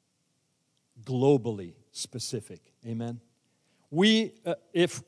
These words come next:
if we just rely, or, or if we just do local ministry and local missions, we have missed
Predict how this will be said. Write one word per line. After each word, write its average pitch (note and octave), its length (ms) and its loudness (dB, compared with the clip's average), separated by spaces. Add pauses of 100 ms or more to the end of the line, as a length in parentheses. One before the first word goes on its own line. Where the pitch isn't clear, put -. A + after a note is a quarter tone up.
if E3 220 -4
we G#3 240 0
just F3 540 2
rely, D3+ 680 2 (640)
or, D#3+ 180 4
or F3 60 8
if E3+ 160 6
we D#3+ 100 8
just F#3 400 2
do G#3+ 200 2
local F#3 600 4 (100)
ministry D#3 540 2
and C3+ 100 2
local D#3 300 2
missions, D3 440 -2
we D#3 220 2
have C#3+ 240 4
missed E3+ 840 4